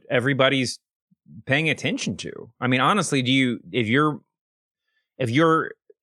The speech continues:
any of these networks, w-, news, sports, uh, just your regular networks, uh, are you, are you just gonna hand over,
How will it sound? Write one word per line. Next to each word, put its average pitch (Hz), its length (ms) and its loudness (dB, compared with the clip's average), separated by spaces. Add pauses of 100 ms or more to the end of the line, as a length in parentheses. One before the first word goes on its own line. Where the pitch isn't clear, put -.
any 185 220 4
of 143 80 2
these 120 180 0
networks, 90 600 -4
w-, 113 220 -10
news, 123 400 0
sports, 120 540 -2 (160)
uh, 73 120 -8 (120)
just 113 240 -10
your 104 280 -4
regular 120 420 2
networks, 104 640 0 (260)
uh, 98 400 2 (400)
are 117 100 2
you, 143 420 0 (1040)
are 131 100 2
you 147 180 2
just 151 180 2
gonna 127 200 2
hand 131 360 2
over, 135 500 0